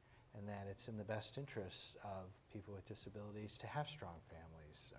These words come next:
around us, particularly for children with disabilities. So in no way does the treaty, uh, you know, undercut, uh, those core human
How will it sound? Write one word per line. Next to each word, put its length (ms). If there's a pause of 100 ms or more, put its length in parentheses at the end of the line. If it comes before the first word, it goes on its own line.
around 260 (120)
us, 240 (220)
particularly 360
for 80
children 420
with 120
disabilities. 800 (400)
So 440
in 120
no 160
way 340 (400)
does 320
the 60
treaty, 380 (180)
uh, 240 (160)
you 60
know, 120 (480)
undercut, 720 (320)
uh, 240 (120)
those 240
core 520
human 220